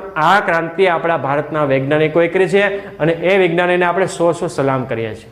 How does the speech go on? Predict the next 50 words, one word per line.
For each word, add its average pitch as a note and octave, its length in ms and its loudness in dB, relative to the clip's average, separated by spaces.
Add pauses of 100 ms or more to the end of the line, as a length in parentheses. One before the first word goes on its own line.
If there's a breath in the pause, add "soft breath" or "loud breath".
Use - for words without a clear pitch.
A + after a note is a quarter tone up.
કે C3+ 100 -2
જેણે C#3+ 180 0
આપણે E3 400 0
આપણા C#3+ 200 0
દેશનું C#3 440 0
નામ E3 280 -2
રોશન C3 340 -2
કર્યું A2+ 220 -4
છે. A2 100 -8 (220 loud breath)
ઓકે, D3+ 260 2
તો - 320 -6
આટલી E3 360 0
વાત F#3 200 4
આપણે E3+ 200 0
જોઈ E3 300 0 (240)
ફિલ્મ F3+ 280 2
અને F#3 300 0
ઉપગ્રહ C#3+ 380 2
ક્ષેત્રે D#3+ 440 -2
એ C3+ 340 0
શું G3+ 260 0
ક્રાંતિ E3+ 340 0
કરી D3+ 240 0
છે C#3+ 100 0
આપણે C#3 320 0 (280 loud breath)
અને D#3 200 2
એ D#3 240 -2
અંગેની E3 380 0
ચર્ચાઓ D#3 460 0
અને D3 320 -2
આમાંથી D#3 260 -2
ઘણા C#3+ 320 0
બધા D#3 220 2
જનરલ C#3 320 0
નોલેજના C#3 400 0
પ્રશ્નો C3 580 -2
એ C3+ 40 -6
તમને C3+ 280 -4
ખૂબ F3+ 460 -4
કામ C#3 220 0
લાગશે. E3+ 360 0 (440 loud breath)
આટલી D#3+ 260 2
વાત F#3+ 180 2
રાખીએ, F3+ 300 -2
ફરી F3 240 -2
પાછા F3+ 260 -2
નવા D#3 200 2
મુદ્દા D3+ 240 0
સાથે C#3 240 -4
મળીએ. C#3+ 440 0